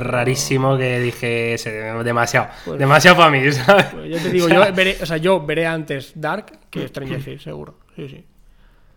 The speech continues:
Speaker 2: Yo, o sea, yo vi Stranger Things y, mm, y me gustó, pero no,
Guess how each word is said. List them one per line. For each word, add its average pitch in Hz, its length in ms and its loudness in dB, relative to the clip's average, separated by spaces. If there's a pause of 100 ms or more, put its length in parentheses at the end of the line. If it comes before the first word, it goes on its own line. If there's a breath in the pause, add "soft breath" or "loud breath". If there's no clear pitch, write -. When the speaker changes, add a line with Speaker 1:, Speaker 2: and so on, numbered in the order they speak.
(400 soft breath)
Speaker 2:
Yo, 143 300 2
o 156 60 -8
sea, 127 320 -2 (120)
yo 123 180 -4
vi 131 220 0
Stranger 123 320 -2
Things 147 360 -4 (160)
y, 123 460 0
mm, 120 380 -4
y 127 100 -4
me 127 80 0
gustó, 120 340 -2
pero 151 240 2
no, 131 500 -2